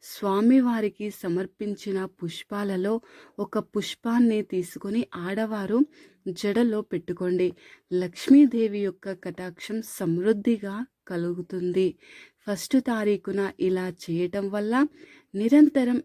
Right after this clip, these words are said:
ఎటువంటి ఆపదలు అనేవి రాకుండా పనులన్నీ కూడా సవ్యంగా జరిగేలాగా ఆ భగవంతుడు చూసుకుంటాడు. నెలంతా కష్టాలు రాకుండా ఉంటాయి. ధనానికి లోటు అనేది రాదు.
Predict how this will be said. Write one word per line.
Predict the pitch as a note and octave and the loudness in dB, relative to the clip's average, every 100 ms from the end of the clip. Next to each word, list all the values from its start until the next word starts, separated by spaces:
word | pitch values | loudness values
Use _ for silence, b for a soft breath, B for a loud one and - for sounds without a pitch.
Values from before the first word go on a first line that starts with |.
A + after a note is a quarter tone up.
| - | -6
ఎటువంటి | F3 F#3+ G#3 G#3+ A3 - | -10 -8 -8 -6 -8 -8
ఆపదలు | E3 E3 F#3+ G3 G3 G#3 F#3+ | -8 -6 -4 -2 -2 -2 -2
అనేవి | F3 F#3 F#3 F#3 | 0 2 2 2
రాకుండా | E3+ E3+ G#3+ G#3 A#3 C#4+ - b b b b b _ | 2 0 -2 0 4 4 2 b b b b b _
పనులన్నీ | G#3+ A#3+ D4 D4+ D4 B3+ | 0 6 8 8 8 6
కూడా | - F#3 F#3+ G3+ | -2 -8 -6 -6
సవ్యంగా | - G#3 F3 G3+ B3 C4+ B3 | -6 -10 -6 -2 0 2 0
జరిగేలాగా | - F3+ E3+ G3 G3+ F#3+ F3+ F3 C4 F4 B B B - | -4 -4 -4 -2 -4 -4 -6 -4 -6 -6 B B B -4
ఆ | A3 | 0
భగవంతుడు | A3+ B3 A3+ G#3+ F#3+ F3+ G3 | 4 4 4 2 -2 -2 -2
చూసుకుంటాడు. | B3+ - G#3 E3+ - F3+ F3+ F3+ F3+ F#3 F3+ - B B B - | -2 -2 -4 -4 -6 -4 -4 -4 -4 -2 -2 -6 B B B 0
నెలంతా | A3 B3 D4+ C4+ - G#3+ G#3 _ | 6 8 8 8 4 -12 -12 _
కష్టాలు | F#3+ E3 - - G#3 A#3 A3 G3+ | -12 -12 -14 -10 -4 -2 0 0
రాకుండా | F#3+ D#3+ D#3+ F#3+ F#3 G#3 C#4 F4 - F3+ | -2 -4 -4 -6 -6 0 2 2 -4 -6
ఉంటాయి. | F3 F3 F#3+ F#3 F#3+ F3+ b b b b b | -6 -4 -4 -2 -2 -2 b b b b b
ధనానికి | E3 F3+ A3+ C#4+ D4+ C#4+ - A3+ A#3 | -4 2 6 10 10 8 2 -10 -8
లోటు | F#3 F3 F#3 G#3 G#3+ A#3 - | -6 -2 0 -2 -4 -6 -6
అనేది | F3 F3+ F3+ G3+ A3+ | -4 -2 -2 0 0
రాదు. | F#3 E3+ E3+ F#3 | -2 -2 0 0